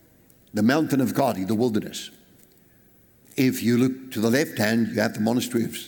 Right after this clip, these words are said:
Santa Catarina. To your left and to your right is like the other side bottom of the mountain of the Ten Commandments where the Lord appeared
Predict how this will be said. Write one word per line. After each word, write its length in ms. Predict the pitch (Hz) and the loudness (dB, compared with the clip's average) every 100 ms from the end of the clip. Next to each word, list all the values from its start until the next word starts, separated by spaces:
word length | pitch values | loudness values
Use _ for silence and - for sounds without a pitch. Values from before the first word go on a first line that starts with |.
| - | -10
Santa 380 | - - 123 101 | -4 -2 -2 -2
Catarina. 480 | 101 95 104 113 110 | -4 -2 0 2 0
To 100 | 113 | -4
your 80 | 117 | -4
left 220 | 113 113 | -2 -4
and 120 | - | -10
to 100 | - | -6
your 140 | 104 95 | -4 0
right 240 | 113 113 - - - - | 0 -2 -6 -18 -20 -14
is 140 | 104 | -6
like 200 | 101 104 | -2 -2
the 120 | - - | -4 -2
other 200 | 143 131 | -2 0
side 420 | - 107 101 85 | -2 -2 -4 -4
bottom 420 | 143 180 104 82 - | -4 -4 -4 -8 -10
of 100 | 95 | -8
the 100 | 95 | -4
mountain 640 | 101 107 101 107 113 - - - - - - | -2 -2 -2 -4 -4 -8 -20 -20 -20 -12 -6
of 140 | 107 | -2
the 80 | 104 | -2
Ten 340 | - 120 117 | -2 0 0
Commandments 640 | 113 104 107 113 110 107 - | 2 2 2 2 2 0 -4
where 300 | 107 101 101 | -2 0 0
the 180 | 104 95 | -2 -4
Lord 240 | 101 104 | 0 0
appeared 540 | 95 101 104 98 82 | -2 -2 0 0 -4